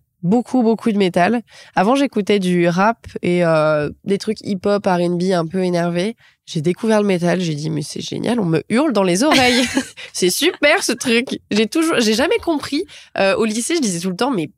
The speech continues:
pourquoi on écouterait quelqu'un qui te crie dans les oreilles ? Je ne comprends pas le principe. » Je comprends maintenant, en fait, c'est quelqu'un qui extériorise à ta place vraiment la douleur ou les choses comme ça. Donc c'est,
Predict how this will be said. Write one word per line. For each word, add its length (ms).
pourquoi 260
on 80
écouterait 360
quelqu'un 300
qui 140
te 100
crie 320
dans 100
les 160
oreilles ? 220
Je 80
ne 60
comprends 340
pas 100
le 60
principe. » 440
Je 140
comprends 400
maintenant, 440
en 60
fait, 240
c'est 140
quelqu'un 360
qui 100
extériorise 580
à 80
ta 180
place 300
vraiment 260
la 160
douleur 560
ou 60
les 120
choses 180
comme 180
ça. 160
Donc 160
c'est, 320